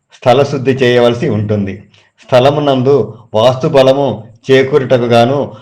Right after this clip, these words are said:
నవధాన్యములు చల్లి కొంచెము పెరిగిన తర్వాత గోవులను ఉంచుట గాని, మేపుట గాని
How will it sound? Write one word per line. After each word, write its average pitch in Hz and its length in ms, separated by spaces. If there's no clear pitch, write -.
నవధాన్యములు 135 760
చల్లి 120 640
కొంచెము 127 420
పెరిగిన 135 400
తర్వాత 120 520
గోవులను 135 480
ఉంచుట 120 300
గాని, 120 600
మేపుట 127 420
గాని 123 600